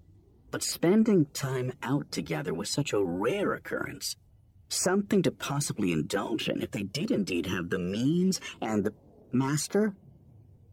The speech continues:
Anakin looked down. One of the younglings backed to grab a small bag left behind. "Oh, hello again. Um,"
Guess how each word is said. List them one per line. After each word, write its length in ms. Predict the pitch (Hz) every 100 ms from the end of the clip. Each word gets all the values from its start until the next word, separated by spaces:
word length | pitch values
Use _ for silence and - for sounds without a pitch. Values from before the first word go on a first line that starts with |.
| - - - - -
Anakin 440 | 117 120 - 76
looked 280 | 95 - -
down. 400 | 107 92 69 - - - - - - - - - -
One 160 | 120 123
of 80 | 101
the 60 |
younglings 520 | 95 101 135 104 87 85
backed 320 | 98 92 -
to 80 | 82
grab 400 | 80 90 98 95
a 40 |
small 340 | - - 98
bag 340 | 98 117 127 -
left 240 | 85 -
behind. 480 | 80 85 82 85 - _ _ _ _ _ _ _ _ - - -
"Oh, 320 | 170 233 - - - - - - - - - - - - -
hello 280 | - 247 123
again. 380 | 110 127 208 180 - - - - - - -
Um," 440 | 131 117 110 107